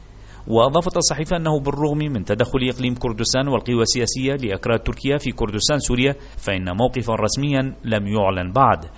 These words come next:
فيما ترى الأحزاب السورية الكردية أن توحيد مواقف الإقليم وكردستان تركيا سوف يخدم مصالحهم أكثر ويجعلهم أكثر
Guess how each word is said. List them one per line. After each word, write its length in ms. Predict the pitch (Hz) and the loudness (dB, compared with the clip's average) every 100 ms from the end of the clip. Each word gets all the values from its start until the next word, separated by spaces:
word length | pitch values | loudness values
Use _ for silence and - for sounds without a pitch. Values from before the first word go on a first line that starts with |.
| - - - | -18 -8 -4
فيما 540 | 104 87 87 87 85 104 | -2 -2 -2 0 -2 0
ترى 180 | 117 | 0
الأحزاب 480 | 113 104 104 101 113 | 2 0 0 0 0
السورية 480 | 113 120 113 113 113 117 | -2 -2 0 0 0 -2
الكردية 640 | 101 117 101 113 127 151 - - - | -2 -2 -2 0 0 -2 -6 -10 -4
أن 200 | 113 123 | -2 2
توحيد 340 | 131 127 214 | 2 2 0
مواقف 460 | 156 127 131 127 135 | 2 2 2 2 0
الإقليم 540 | 110 98 117 131 160 - | -2 -2 -2 0 -2 -4
وكردستان 760 | 87 87 117 110 117 131 131 123 | -4 -2 -2 -2 0 2 2 2
تركيا 320 | 123 - 151 165 - - | -2 0 -2 -2 -8 -4
سوف 240 | - 139 | 0 2
يخدم 400 | 156 208 156 165 | 4 4 2 0
مصالحهم 800 | 156 104 - 110 117 117 123 - | 0 0 0 0 2 2 2 2
أكثر 320 | 107 - 160 165 - - | -2 0 -2 -2 -12 -4
ويجعلهم 640 | 107 117 117 151 190 156 143 | 2 2 2 0 2 0 0
أكثر 200 | - | 0